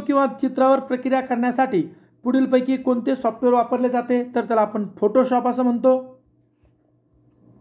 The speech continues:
इंटरनेटच्या संदर्भात पुढीलपैकी चुकीची जोडी ओळखायची, तर डॉट एसी हिशोबाचे संकेतस्थळ ही चूक आहे, इतरत्र जोड्या बरोबर आहेत. भारतातील पुढीलपैकी कोणता प्रदेश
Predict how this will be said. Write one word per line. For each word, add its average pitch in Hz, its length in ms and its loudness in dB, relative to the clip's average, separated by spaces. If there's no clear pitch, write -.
इंटरनेटच्या 262 640 4
संदर्भात 247 400 0
पुढीलपैकी 254 500 -4
चुकीची 254 440 -4
जोडी 254 180 0
ओळखायची, 247 520 2
तर 233 40 -2
डॉट 233 320 2
एसी 247 280 0
हिशोबाचे 240 540 0
संकेतस्थळ 240 640 0
ही 220 120 0
चूक 254 280 -2
आहे, 254 300 2
इतरत्र 247 440 0
जोड्या 240 260 0
बरोबर 240 320 4
आहेत. 254 120 0
भारतातील 202 540 2
पुढीलपैकी 254 560 0
कोणता 254 380 2
प्रदेश 247 420 0